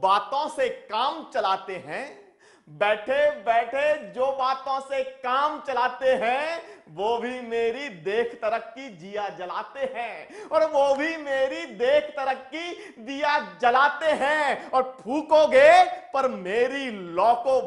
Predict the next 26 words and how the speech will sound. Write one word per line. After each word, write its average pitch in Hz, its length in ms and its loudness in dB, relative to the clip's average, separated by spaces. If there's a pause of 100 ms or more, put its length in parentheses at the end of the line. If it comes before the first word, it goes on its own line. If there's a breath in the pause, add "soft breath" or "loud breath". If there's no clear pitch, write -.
(120)
बुझा 254 360 0
न 139 360 -12
पाओगे। 269 1080 2 (200 loud breath)
हम 247 240 2 (240)
आंधी 208 440 -2
को 294 280 0
न्योता 220 500 -4
देकर 196 500 -4 (420)
दिया 220 260 0
जलाते 175 680 -6
हैं। 131 380 -14 (220 soft breath)
हम 233 220 0
आंधी 185 480 -4
को 226 220 -6
न्योता 208 440 -6
देकर 208 360 -6
दिया 208 300 -6
जलाते 196 440 -6
हैं। 262 540 -6
और 262 160 2
दोस्तों, 277 460 2 (100)
आज 277 160 4
हमारे 262 460 0
बीच 262 300 -6
में 311 440 -6
जो 226 160 -2